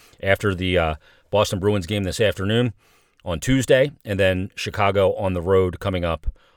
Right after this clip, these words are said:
on Thursday. We'll wrap up the season and all the huge, huge decisions that have to be made this offseason that will begin. One of the decisions appears to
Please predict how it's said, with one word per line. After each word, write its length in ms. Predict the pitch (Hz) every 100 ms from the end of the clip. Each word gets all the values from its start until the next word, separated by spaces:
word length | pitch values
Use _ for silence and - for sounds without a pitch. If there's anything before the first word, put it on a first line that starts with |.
| _
on 340 | - 87 85 85
Thursday. 520 | - - 90 85 87 78
We'll 180 | 80
wrap 280 | 76 82 -
up 140 | 85 -
the 140 | 71
season 480 | - 90 65 85 - _ _ _ -
and 180 | 73 78
all 300 | 90 92 90
the 300 | 87 78 69 _ _ _ _ _
huge, 640 | - 113 113 98 90 - - _ _ _ _ _
huge 340 | _ 139 123 -
decisions 500 | 107 117 82 90 -
that 100 | 80
have 140 | 78 -
to 60 |
be 80 | 80
made 320 | 78 78 69
this 240 | 73 82 90
offseason 560 | 78 - 85 76 69 _ _ _ _ 85
that 220 | 90 82
will 100 | 78
begin. 380 | 78 82 67 -
One 160 | 107 208
of 80 |
the 60 | 214
decisions 440 | 107 135 110 113
appears 300 | 104 120 123 -
to 260 | 120 110